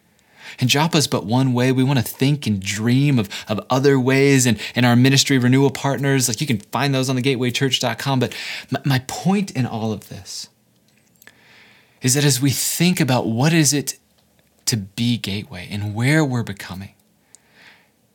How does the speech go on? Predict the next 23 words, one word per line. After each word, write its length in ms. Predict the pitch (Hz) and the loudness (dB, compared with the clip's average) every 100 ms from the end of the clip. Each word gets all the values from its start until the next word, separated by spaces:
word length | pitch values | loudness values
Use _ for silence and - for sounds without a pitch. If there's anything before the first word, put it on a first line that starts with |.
| _ - | _ -8
how 440 | - - 147 175 | -2 0 2 2
do 140 | 156 147 | 4 4
we 140 | 135 | 4
become 380 | 127 120 120 117 | 2 0 -2 0
the 100 | 110 | -2
type 240 | 113 107 | -4 -6
of 120 | 95 | -8
people 480 | - - 120 95 95 - - | -10 -10 -10 -14 -16 -20 -10
that 140 | 110 | -8
are 80 | 101 | -6
formed 640 | - - 117 120 123 107 | -6 -6 -2 0 0 0
into 200 | 104 101 | -2 -4
the 160 | 101 101 - _ | -4 -6 -10 _
person 420 | - 135 139 - | -12 -8 -6 -8
of 140 | - - | -12 -12
Jesus? 640 | - 175 143 - - - _ - - - _ _ _ _ _ _ _ _ _ _ - | -8 -6 -8 -12 -14 -14 _ -20 -20 -20 _ _ _ _ _ _ _ _ _ _ -10
That 120 | 117 | -8
it's 340 | 107 - - | -4 -4 -2
through 180 | 139 143 | 0 0
pursuing 560 | 131 117 - 113 107 98 | 0 -2 -2 -2 -2 -4
his 140 | 98 | -6
manifest 540 | 92 90 92 - 98 - | -8 -12 -14 -14 -14 -14
presence, 580 | - - 110 - - | -12 -12 -14 -20 -20